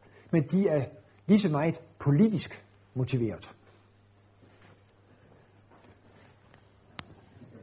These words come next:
Speaker 2: kan ikke sige til ham, de er også religiøst motiveret.
Speaker 1: Jo, det vil jeg også sige.
Speaker 2: Ikke?
Speaker 1: Jo.
Speaker 2: Så ret skal være ret.
Speaker 1: Ja. Og det tror jeg, det, det, det vil jeg i hvert fald sige.
Speaker 2: Ja.
Speaker 1: At, øh, man kan ikke helt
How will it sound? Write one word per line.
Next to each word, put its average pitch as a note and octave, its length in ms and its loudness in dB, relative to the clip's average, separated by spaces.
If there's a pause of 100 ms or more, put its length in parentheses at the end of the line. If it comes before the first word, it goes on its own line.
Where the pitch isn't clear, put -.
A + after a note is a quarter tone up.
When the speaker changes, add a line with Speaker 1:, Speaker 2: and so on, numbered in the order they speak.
Speaker 2:
kan C3 100 -20
ikke C#3+ 120 -18
sige C#3+ 200 -16
til C#3+ 160 -14
ham, C3+ 80 -16 (120)
de A#2 180 -20
er - 40 -20
også F3 280 -10
religiøst A2+ 640 -18
motiveret. G2+ 480 -20 (1200)
Speaker 1:
Jo, A2+ 160 -6
det E3 120 6
vil G#3+ 100 6
jeg F3 120 8
også G3+ 200 0
sige. F#3 260 -2 (440)
Speaker 2:
Ikke? - 240 -14 (140)
Speaker 1:
Jo. D3+ 160 2 (260)
Speaker 2:
Så - 60 -20 (140)
ret - 80 -18
skal - 160 -16
være - 100 -18
ret. - 160 -18 (140)
Speaker 1:
Ja. D#3+ 100 2 (760)
Og A#2 340 -4
det F3+ 140 10
tror E3 240 2
jeg, C3+ 80 0
det, E3 200 4
det, F3+ 120 10 (960)
det G3+ 100 12
vil F#3+ 80 6
jeg F3 120 10
i F#3+ 40 10
hvert C3+ 160 6
fald A2+ 140 -4
sige. F#2+ 320 -8 (140)
Speaker 2:
Ja. - 40 -20 (580)
Speaker 1:
At, B2 340 -6
øh, A2 220 0 (380)
man C3 120 -4
kan B2 100 2
ikke E3+ 140 4
helt F3+ 260 4